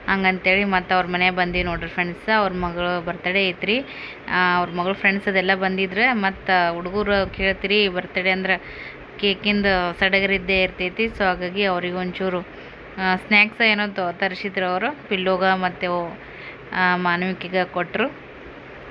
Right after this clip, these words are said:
ಅವರು ಅದೇ ತಿಂತಾ ಕೂತಿದ್ರು ನೋಡ್ರಿ. ಹಂಗೆ ವಿಡಿಯೋ ಯಾರೆಲ್ಲ ಲೈಕ್ ಕೊಟ್ಟಿಲ್ಲ, ಎಲ್ಲರೂ ಲೈಕ್ ಕೊಡ್ರಿ. ಲೈಕ್ ಕೊಡೋದ್ರಿಂದ ನಮಗೂ ಕೂಡ ಭಾಳ ಖುಷಿ ಆಗ್ತದೆ. So ಇವರು ಅವ್ರ ಮಗ, ದೊಡ್ಡ ಮಗಳು ನೋಡ್ರಿ ಫ್ರೆಂಡ್ಸ, ಅವರು ತಾಯಿಯವರು ಇವರು.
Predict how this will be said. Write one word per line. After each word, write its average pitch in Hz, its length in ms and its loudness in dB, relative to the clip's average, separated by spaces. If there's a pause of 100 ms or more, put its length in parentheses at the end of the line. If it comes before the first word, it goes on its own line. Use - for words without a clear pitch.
(400)
ಅವರು 185 240 4
ಅದೇ 175 180 2
ತಿಂತಾ 180 380 -2
ಕೂತಿದ್ರು 175 520 -6
ನೋಡ್ರಿ. 170 360 -2
ಹಂಗೆ - 720 2
ವಿಡಿಯೋ 226 220 6
ಯಾರೆಲ್ಲ 202 420 4
ಲೈಕ್ 190 260 -2
ಕೊಟ್ಟಿಲ್ಲ, 185 300 -6
ಎಲ್ಲರೂ 185 440 -2
ಲೈಕ್ 214 300 0
ಕೊಡ್ರಿ. 208 380 0
ಲೈಕ್ 196 260 0
ಕೊಡೋದ್ರಿಂದ 196 440 -2
ನಮಗೂ 190 300 -2
ಕೂಡ 185 160 -6
ಭಾಳ 180 320 0
ಖುಷಿ 185 320 -4
ಆಗ್ತದೆ. 180 680 -4 (200)
So 202 180 4
ಇವರು 196 180 2
ಅವ್ರ 196 160 2
ಮಗ, 190 200 -2 (180)
ದೊಡ್ಡ 196 200 2
ಮಗಳು 185 260 0
ನೋಡ್ರಿ 175 240 -2
ಫ್ರೆಂಡ್ಸ, 175 400 -2 (2500)
ಅವರು 202 300 2
ತಾಯಿಯವರು 190 540 2
ಇವರು. 175 480 -4